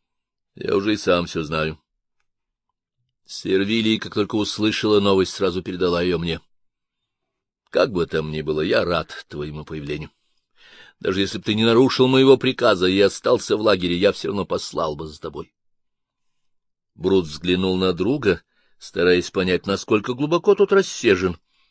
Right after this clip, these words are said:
Следы испанской усталости и напряжения уже сгладились,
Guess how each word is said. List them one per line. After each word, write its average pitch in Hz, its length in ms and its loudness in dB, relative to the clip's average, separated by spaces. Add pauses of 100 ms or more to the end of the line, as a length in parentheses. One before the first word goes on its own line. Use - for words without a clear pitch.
Следы 196 640 -2
испанской 110 760 -2
усталости 175 760 -4
и 160 40 -8
напряжения 123 500 -6
уже 104 180 -4
сгладились, 85 720 -4